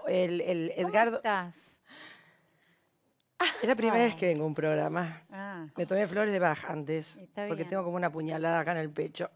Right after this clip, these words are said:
Speaker 1: <clears throat> Es porque se murió mi mamá, te cuento porque a lo mejor por si no sabías. <laughs> Este, bueno, mamá, mm,
Speaker 2: Beso.
Speaker 1: no me hagas llorar. Y, eh, es difícil.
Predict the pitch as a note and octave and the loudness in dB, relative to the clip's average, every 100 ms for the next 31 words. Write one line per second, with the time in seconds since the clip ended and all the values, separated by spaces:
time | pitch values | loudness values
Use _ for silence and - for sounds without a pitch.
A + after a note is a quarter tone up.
0 | _ - C#4 C4 A3+ E3+ A#2+ - _ _ | _ 6 8 8 6 2 -4 -14 _ _
1 | _ _ _ _ - - C#3+ - D#3+ D3+ | _ _ _ _ -14 -10 -10 -10 -8 -6
2 | D#3+ D#3+ F3+ E3+ D3+ C#3 E3 F3 E3+ E3+ | -6 -4 -4 -4 -4 -6 -10 -10 -8 -8
3 | D#3 D3 C#3+ E3 D#3 D3 D3 - C#3+ D3+ | -8 -8 -8 -8 -8 -8 -10 -8 -10 -8
4 | - - - - - G#3 F#3 - G#3 G3+ | -10 -10 -8 -6 -2 0 0 2 4 4
5 | G3+ G3 E3 D#3 F3 G#3+ - - - - | 4 4 4 2 2 2 0 -6 -8 -4
6 | F#3+ C3+ - _ - _ F#3+ F3+ G3+ A3 | -4 -4 -10 _ -20 _ -12 -2 4 6
7 | G#3+ E3 D3+ D3+ - - G#3 G#3 F#3+ F#3+ | 6 4 0 -2 -6 -6 -2 2 4 4
8 | F3+ F#3 - F#3+ G#3 - E3 - C#3+ | 4 0 -4 -4 -4 -6 -6 -6 -8